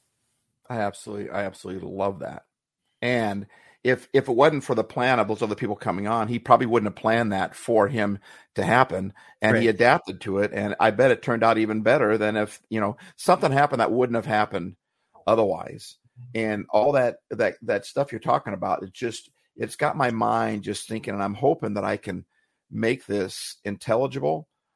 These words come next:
Speaker 1: Uh, but there's a lot of talk these days. I'm gonna try. So there's a lot of talk these days about mental health, right?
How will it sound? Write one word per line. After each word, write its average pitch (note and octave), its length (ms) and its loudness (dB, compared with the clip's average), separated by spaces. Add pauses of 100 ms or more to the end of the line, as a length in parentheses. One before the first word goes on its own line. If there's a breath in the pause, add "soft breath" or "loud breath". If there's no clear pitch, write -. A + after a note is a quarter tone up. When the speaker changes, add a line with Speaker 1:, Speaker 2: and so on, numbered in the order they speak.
(200)
Speaker 1:
Uh, A#2 420 -2
but A#2 360 0 (320)
there's C3+ 240 -2
a B2+ 40 4
lot A#2+ 280 2
of D#3+ 80 -2
talk D#3 440 -2
these G2 240 -8
days. F#2+ 220 -6
I'm G#2 140 -4
gonna G#2+ 160 -4
try. - 460 -2
So G2+ 360 0 (240 soft breath)
there's A2 140 -10
a - 20 0
lot G#2+ 160 2
of - 80 -6
talk C3 240 2
these G#2+ 160 -6
days G2+ 240 -2
about G2 320 -2 (260)
mental A2 360 -2
health, A#2 440 -4
right? G#2+ 360 -8